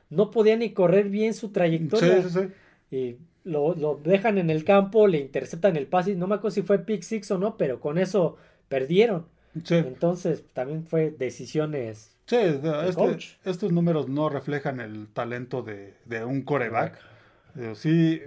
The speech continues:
Speaker 2: el quarterback sí es parte importante, sí influye.
Speaker 1: Es el que, es la cabeza del
Speaker 2: Es la
Speaker 1: equipo y es
Speaker 2: cabeza
Speaker 1: el
Speaker 2: del
Speaker 1: que
Speaker 2: equipo.
Speaker 1: mueve a la ofensiva.
Speaker 2: Ujú, sí, sí, sí, sí, sí influye, sí influye muchas veces en, en victorias y en derrotas, pero no tiene completamente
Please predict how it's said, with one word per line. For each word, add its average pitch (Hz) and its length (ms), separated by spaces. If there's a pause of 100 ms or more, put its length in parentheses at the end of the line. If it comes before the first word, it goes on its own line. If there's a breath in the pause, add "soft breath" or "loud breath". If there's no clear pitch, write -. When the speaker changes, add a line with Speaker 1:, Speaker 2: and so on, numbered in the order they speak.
(140)
Speaker 2:
el 123 80
quarterback 185 400
sí 160 140
es 156 100
parte 147 440
importante, 127 680
sí 147 160
influye. 135 480
Speaker 1:
Es 131 120
el 165 180
que, 123 200 (120)
es 170 120
la 196 140
cabeza 170 340
del 143 200
Speaker 2:
Es 143 160
la - 100
Speaker 1:
equipo 233 140
y 160 100
es 160 60
Speaker 2:
cabeza - 60
Speaker 1:
el - 120
Speaker 2:
del - 60
Speaker 1:
que - 60
Speaker 2:
equipo. 135 140
Speaker 1:
mueve 147 280
a 131 80
la 117 120
ofensiva. 131 460
Speaker 2:
Ujú, 170 260
sí, 156 180
sí, 175 200
sí, 151 180
sí, 147 440
sí 165 120
influye, 165 640
sí - 120
influye 143 300
muchas 135 320
veces 131 300
en, 110 220 (380 soft breath)
en 117 540
victorias 135 520
y - 20
en 120 120
derrotas, 131 440
pero 113 320
no 143 340
tiene 143 300
completamente 127 920